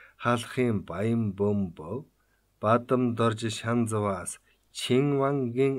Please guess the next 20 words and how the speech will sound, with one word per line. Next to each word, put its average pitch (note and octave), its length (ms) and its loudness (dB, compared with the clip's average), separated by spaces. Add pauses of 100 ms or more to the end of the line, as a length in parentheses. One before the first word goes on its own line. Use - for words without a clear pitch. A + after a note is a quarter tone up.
(100)
амийг B2+ 400 4
хорлов A#2 720 -4
гэж C3 220 -12 (300)
ярьсан. G2+ 760 -6 (920)
Тэр F3+ 360 4 (180)
үг C3 240 4 (320)
олны C#3+ 640 0 (100)
дотор A#2 880 -4 (220)
их G3+ 260 2 (160)
газар B2+ 520 -2 (120)
авсан. - 640 -8 (720)
Чагдар B2 680 0 (140)
жав G#2 320 0
сайд G#2 520 -4 (120)
болон E2 420 -10 (480)
залуу A#2 720 2
гүн A2 240 -2 (160)
ган A2+ 320 0
долгор A2 540 0
нарыг G2 540 -6